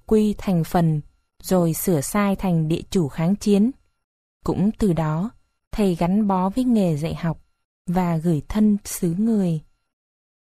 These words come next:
Trong suốt thời kỳ học phổ thông, chúng tôi chỉ xưng em với thầy cô. Chỉ duy nhất đối với thầy Ngọc, chúng tôi xưng con.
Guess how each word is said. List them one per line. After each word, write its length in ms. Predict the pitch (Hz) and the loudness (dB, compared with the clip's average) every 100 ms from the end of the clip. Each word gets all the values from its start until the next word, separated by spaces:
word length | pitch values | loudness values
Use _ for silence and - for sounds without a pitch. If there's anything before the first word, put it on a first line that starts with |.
| - | -2
Trong 240 | 208 190 | 0 0
suốt 280 | - 262 - | -2 -4 -2
thời 160 | 208 | -2
kỳ 240 | 170 175 165 | -2 -2 -2
học 180 | 160 - | -4 -6
phổ 220 | - 147 | -4 -4
thông, 360 | - 214 202 196 - _ _ _ | -2 -2 0 -2 -8 _ _ _
chúng 220 | - 190 220 | -2 0 0
tôi 300 | 247 226 208 | 0 0 0
chỉ 180 | - 180 | -2 -2
xưng 240 | - 214 214 | 0 0 0
em 300 | 220 214 208 | 0 0 0
với 100 | 226 | -2
thầy 260 | - 214 160 - | 0 0 0 -2
cô. 340 | 202 202 196 - _ _ _ _ _ _ | -2 0 -4 -10 _ _ _ _ _ _
Chỉ 220 | 196 170 | 0 0
duy 180 | 147 202 | 2 4
nhất 220 | 208 285 - - | 4 2 -4 -4
đối 240 | 208 196 | 0 0
với 160 | 208 254 | 0 -2
thầy 240 | - 208 | 0 0
Ngọc, 240 | 165 165 - - _ _ | 0 -2 -6 -18 _ _
chúng 220 | 208 190 | 0 0
tôi 240 | - 233 214 | 0 -2 0
xưng 260 | 208 208 - | 0 -2 -2
con. 300 | 220 214 | 0 2